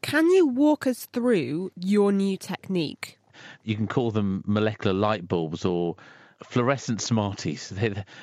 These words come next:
Speaker 2: they're chemicals that will bind to targets, then light up when they bind to target.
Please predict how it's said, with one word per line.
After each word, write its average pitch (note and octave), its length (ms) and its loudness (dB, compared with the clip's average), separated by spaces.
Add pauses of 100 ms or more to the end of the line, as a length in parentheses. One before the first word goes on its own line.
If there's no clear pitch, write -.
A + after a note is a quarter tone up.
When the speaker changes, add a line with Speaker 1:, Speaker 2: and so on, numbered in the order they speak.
(120)
Speaker 2:
they're A2+ 80 2
chemicals C3+ 560 0
that G2+ 100 0
will G2+ 80 0
bind A2 540 0
to G2 80 -6
targets, F2+ 540 -2
then F#2 260 0
light G#2+ 360 0
up G#2 80 0
when F2+ 160 -2
they F2 60 0
bind F#2 360 -2
to E2+ 80 -8
target. A2 460 -2